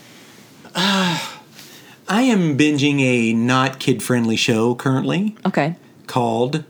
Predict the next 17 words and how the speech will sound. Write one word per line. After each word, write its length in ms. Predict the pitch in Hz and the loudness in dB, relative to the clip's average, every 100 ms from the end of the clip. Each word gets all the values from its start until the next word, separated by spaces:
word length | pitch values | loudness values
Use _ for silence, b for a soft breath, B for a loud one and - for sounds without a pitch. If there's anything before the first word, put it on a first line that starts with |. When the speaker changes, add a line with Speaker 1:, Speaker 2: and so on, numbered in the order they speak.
| - - - | -16 -20 -8
Speaker 1:
uh, 180 | 151 160 | -2 -2
The 120 | 160 | 0
Blacklist. 840 | 185 156 101 - 110 160 - - | 0 0 0 -4 -2 -2 -6 -6
Speaker 2:
Mm. 320 | - 170 160 147 - - B B B | -2 0 0 -4 -10 -20 B B B
Speaker 1:
Which 380 | 143 135 - 135 | 2 2 0 2
brings 340 | 131 147 139 | 2 2 0
the 80 | 135 | 0
whole 200 | 127 135 | 0 0
Vision 600 | 117 110 139 131 131 127 135 - | 0 2 2 2 2 0 -2 -2
Ultron 760 | 139 - - 135 123 120 117 | 0 0 0 2 2 2 0
thing 360 | - 135 123 117 | 2 2 2 2
back 260 | 120 117 | 0 2
into 140 | 131 113 | 0 0
circle 340 | - 127 220 | 0 2 2
Speaker 2:
Full 60 | 208 | 4
Speaker 1:
because 300 | - 202 127 | 2 2 2
Speaker 2:
circle. 240 | 208 208 | 2 0